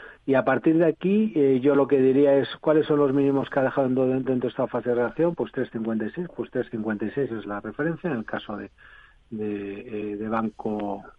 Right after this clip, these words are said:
Banco Sa-, perdón, de, de B V A, pues estaríamos hablando de la, pues los mínimos que ha dejado en la zona de los ocho, ocho, una cosa así.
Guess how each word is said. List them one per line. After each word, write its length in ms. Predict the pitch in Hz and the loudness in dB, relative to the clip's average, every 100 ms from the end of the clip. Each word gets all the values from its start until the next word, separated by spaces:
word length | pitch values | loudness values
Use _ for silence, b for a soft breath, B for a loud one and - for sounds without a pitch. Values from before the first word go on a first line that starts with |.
| - | -6
Banco 260 | 113 110 | -4 -4
Sa-, 200 | - 120 - | -6 -8 -4
perdón, 360 | 135 131 120 | 0 2 2
de, 320 | 113 107 104 | 0 -2 -4
de 160 | 113 113 | -6 -4
B 80 | 110 | -2
V 320 | 110 113 135 | -2 0 0
A, 80 | 156 | 0
pues 140 | 143 | -2
estaríamos 460 | - 117 117 117 - B B B B - | -4 -4 -4 -4 -6 B B B B -4
hablando 540 | 127 135 135 139 147 | 0 4 4 4 4
de 120 | 139 | 2
la, 720 | 120 113 107 104 101 101 104 - | 0 0 -2 -4 -6 -8 -14 -18
pues 120 | - - | -20 -14
los 120 | 107 117 | -6 -2
mínimos 320 | 113 95 - | -2 -4 -10
que 80 | - | -10
ha 40 | |
dejado 260 | - 135 107 | -4 -2 -2
en 40 | |
la 120 | 101 | -6
zona 260 | - 104 101 | -8 -8 -8
de 80 | 98 | -10
los 160 | 101 - | -12 -4
ocho, 640 | 139 - - 117 113 113 - B B B | -4 -4 -6 -6 -4 -6 -10 B B B
ocho, 260 | 147 135 - | -4 -2 0
una 160 | 117 110 | 0 -2
cosa 240 | - 95 | -6 -12
así. 220 | - - | -14 -16